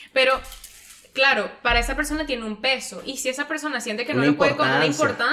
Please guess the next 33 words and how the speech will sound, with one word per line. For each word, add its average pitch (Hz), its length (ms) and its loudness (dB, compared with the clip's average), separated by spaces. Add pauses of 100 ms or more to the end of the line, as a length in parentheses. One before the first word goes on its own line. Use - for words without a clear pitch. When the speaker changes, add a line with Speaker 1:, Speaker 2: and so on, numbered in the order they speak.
(240)
Speaker 1:
importancia, - 20 0
y 202 60 -2
es 220 60 -8
válido. 240 380 0 (280)
Si - 100 -12
esa 269 120 -4
persona 302 260 -4
siente 294 240 -4
que 220 80 -4
no 214 80 -4
lo 220 100 -2
puede 262 180 0
controlar, 269 760 0 (420)
está, - 300 0
más 233 180 0
bien 240 160 -4
me 262 80 -4
parece 262 380 0
valiente, 247 500 0
me 254 100 -2
parece 226 340 -2
bueno, 285 360 -2
me 285 100 -2
parece 226 360 -4
con, 294 200 -6
como 247 240 -4
con 233 180 -4
sentido, 147 400 8
Speaker 2:
Maduro. 160 140 4
Speaker 1:
que 247 140 2
maduro, 285 500 0
que 247 120 -2
diga, 262 240 2